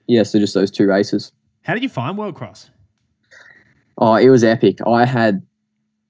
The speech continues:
Speaker 1: I loved it. It was such a crazy day. And I think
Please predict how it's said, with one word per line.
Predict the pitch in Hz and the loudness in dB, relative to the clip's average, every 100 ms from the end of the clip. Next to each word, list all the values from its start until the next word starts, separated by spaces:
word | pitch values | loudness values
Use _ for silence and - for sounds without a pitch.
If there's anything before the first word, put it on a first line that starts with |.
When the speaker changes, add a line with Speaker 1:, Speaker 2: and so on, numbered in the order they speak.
| _ - | _ -2
Speaker 1:
I | 131 | 2
loved | 120 107 107 | 2 2 -2
it. | - - | -6 -2
It | |
was | 113 104 | -2 -2
such | - 123 135 | -4 -2 -2
a | |
crazy | 120 123 113 113 107 | -2 0 2 2 2
day. | 101 92 131 165 _ - | 0 0 -2 -4 _ -10
And | 107 101 101 101 98 95 - | -4 0 0 0 -2 -4 -10
I | 104 | -10
think | - 120 120 | -2 0 0